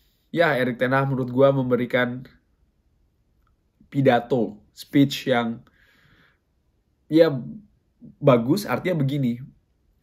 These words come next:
memberikan ucapan terima kasih ke semua pihak karena dia tahu musim ini bisa luar biasa,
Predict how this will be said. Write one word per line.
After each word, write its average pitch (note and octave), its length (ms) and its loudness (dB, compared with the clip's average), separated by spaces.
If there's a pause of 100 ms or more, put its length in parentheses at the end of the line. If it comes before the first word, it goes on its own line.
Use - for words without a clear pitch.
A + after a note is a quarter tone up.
(160)
memberikan C3+ 880 0 (720)
ucapan C#3+ 400 4
terima C#3 320 0
kasih C#3 400 -4
ke E3 80 -2
semua D#3 480 -2
pihak B2 480 -4
karena C3 320 -4
dia B2+ 240 0
tahu C#3+ 400 -2
musim B2+ 400 -6
ini D3+ 480 -6 (500)
bisa A2+ 560 -2
luar E3+ 320 4
biasa, C#3 640 -2